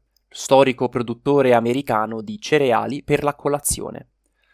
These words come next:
L'operazione vale tre virgola uno miliardi di dollari e riguarda tutti i cereali Kellogg venduti negli Stati Uniti, Canada e Caraibi, come Frosted Flakes, Special K,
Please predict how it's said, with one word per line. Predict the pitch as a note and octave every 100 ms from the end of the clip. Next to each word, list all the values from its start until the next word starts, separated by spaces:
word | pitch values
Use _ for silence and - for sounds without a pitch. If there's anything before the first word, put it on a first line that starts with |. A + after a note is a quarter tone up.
| _ _ _
L'operazione | - A#2 C#3+ D3 B2+ - C3 C3+ D#3 D3
vale | C#3+ C#3+ C#3+
tre | - C#3 E3
virgola | D#3 D#3+ C#3 C#3
uno | B2+ C#3+ D3
miliardi | C3 D3 C#3 C3 C3 C3
di | C3+
dollari | A#2+ - - - B2+ _
e | A#2+
riguarda | A2 B2+ B2+ D3 C#3 C3 B2+
tutti | - E3 - C3
i |
cereali | A#2+ B2+ A#2 C3 D3 C#3+
Kellogg | B2+ A2+ A#2 A#2
venduti | A2+ B2 B2 C#3 D3+ D3
negli | B2+ A#2 A2
Stati | A2 C3 C3+ D3
Uniti, | C#3+ G#2+ - - _ _
Canada | C#3 B2+ D3+ D3+ -
e | - D3
Caraibi, | D3+ C#3 G#2 G2+ C3+ - _
come | - A#2+
Frosted | A2+ - D3+ - C#3+
Flakes, | - A2+ A#2+ - D3 -
Special | - - D3 D#3 B2+
K, | - C3+ D3+